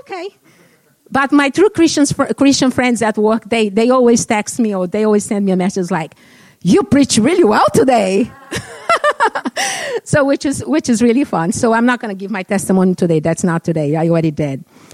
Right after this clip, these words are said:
Um, so now that we spoke about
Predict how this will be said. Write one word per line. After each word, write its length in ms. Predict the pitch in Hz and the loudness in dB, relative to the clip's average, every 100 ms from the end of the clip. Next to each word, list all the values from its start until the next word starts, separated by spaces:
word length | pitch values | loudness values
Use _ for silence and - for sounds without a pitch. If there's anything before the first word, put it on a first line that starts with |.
| - _ | -20 _
Um, 340 | 214 220 214 196 - _ _ _ _ _ - - - | -2 0 0 -2 -10 _ _ _ _ _ -20 -20 -16
so 320 | - 311 285 - | -2 2 2 4
now 220 | 269 339 494 | 4 4 2
that 160 | 403 | 0
we 160 | - 285 | 2 2
spoke 300 | 233 277 254 | 2 -2 -4
about 540 | 240 214 196 190 - | -4 -4 -4 -6 -10